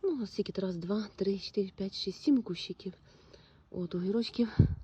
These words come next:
Теж вони весь час накриті, тільки потрібно постійно поливати. Бачите, таке собі і притінення, і одразу, щоб перепад температури був не, не такий різкий. Ну, побачу, що з огірочків то, е, толк буде.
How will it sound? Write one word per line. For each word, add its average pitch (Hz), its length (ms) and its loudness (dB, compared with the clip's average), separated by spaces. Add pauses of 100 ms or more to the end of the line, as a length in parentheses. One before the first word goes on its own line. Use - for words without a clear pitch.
(1400)
Теж 170 220 -2
вони 160 220 0
весь 165 120 -2
час - 240 -6
накриті, 170 500 0 (200)
тільки - 220 -12
потрібно 185 380 2
постійно 175 420 -4
поливати. 165 580 -8 (1080)
Бачите, 185 360 -4
таке - 220 -8
собі 165 260 -4
і 170 240 -2
притінення, 214 920 8
і 196 180 4
одразу, 185 460 4
щоб - 260 -6 (480)
перепад 185 400 2
температури 170 680 2
був 160 240 0
не, 165 180 4 (100)
не 165 120 -2
такий 170 320 -4
різкий. - 500 -6 (1000)
Ну, 320 120 2
побачу, 170 420 0
що 170 220 0
з - 380 -10
огірочків 214 440 6
то, 214 280 4
е, 202 320 4
толк 196 300 4
буде. 196 400 4